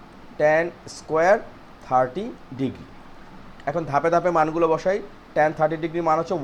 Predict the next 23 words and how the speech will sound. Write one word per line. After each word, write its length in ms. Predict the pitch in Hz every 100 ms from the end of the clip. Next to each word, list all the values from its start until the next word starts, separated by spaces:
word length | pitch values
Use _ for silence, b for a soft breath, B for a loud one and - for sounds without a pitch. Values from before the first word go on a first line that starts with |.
| 135
one 120 | 139 156
by 80 | 151
root 140 | 190 196 -
three, 200 | 104 - - - - - - - 120
অর্থাৎ 320 | - 170 214 - - - -
two 220 | 147 165 208 214 -
times 280 | 131 147 190 139 123
one 100 | 123 135
by 100 | 196 - - - - 127
root 160 | 185 190 -
three। 180 | 110 - -
আর 80 | 117
এখানে 140 | 131 156
হচ্ছে 160 | 156 147 127 143
one 120 | 180 214 - - 120
minus 400 | 160 208 139 123 - - - - - - 123 139
one 100 | 143
by 100 | 147 147
root 160 | 139 143 - -
three 280 | 165 196 285 - - - - - - -
square, 420 | - 131 104 82 - - - - 110
ওকে? 220 | 107 190 277 - - - - - - 120
Then 200 | 220